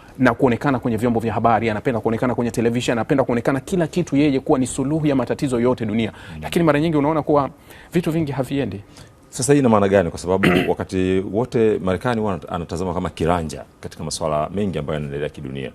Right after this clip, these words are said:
Speaker 2: Ikiwa ni utashi binafsi wa Trump na sio taifa la Marekani katika hiyo dhana ya kuwa kiranja, ina-, inaleta athari gani katika mgogoro huu?
Speaker 1: Athari sio katika tu mgogoro huu. Athari inakwenda katika dunia nzima kwenye masuala mengi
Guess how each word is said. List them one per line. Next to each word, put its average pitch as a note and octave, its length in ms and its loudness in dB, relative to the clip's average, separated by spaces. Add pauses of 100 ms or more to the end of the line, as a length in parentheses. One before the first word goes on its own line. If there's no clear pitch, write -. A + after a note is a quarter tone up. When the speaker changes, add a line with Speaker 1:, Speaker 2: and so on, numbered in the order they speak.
(380)
Speaker 2:
Ikiwa A#2 560 0
ni F2+ 220 -4
utashi G2+ 540 -8
binafsi F2+ 480 -6
wa D2 140 -4
Trump F#2+ 440 -8
na D#2 120 -8
sio G2 240 -4
taifa E2+ 260 -6
la D2+ 60 -4
Marekani D2 440 -6
katika D2 400 -6 (340)
hiyo D#2 180 0
dhana F2+ 280 0
ya D2+ 60 -4
kuwa D#2 180 -4
kiranja, C#2+ 400 -6 (420)
ina-, D#2+ 260 -2
inaleta F2 340 0
athari E2 220 -4
gani F2+ 200 0
katika D2 200 -8
mgogoro D2 260 -4
huu? C#2 180 -10 (1500)
Speaker 1:
Athari F3 260 0
sio F3 220 -4
katika B2 320 -4
tu A2+ 120 -4
mgogoro G2 360 -2
huu. F2+ 240 -6 (120)
Athari C3+ 320 -2
inakwenda A2+ 340 -4
katika G2+ 420 -6 (140)
dunia B2 280 0
nzima F2+ 400 -10 (200)
kwenye G#2 140 -4
masuala A2+ 320 2
mengi A2 460 2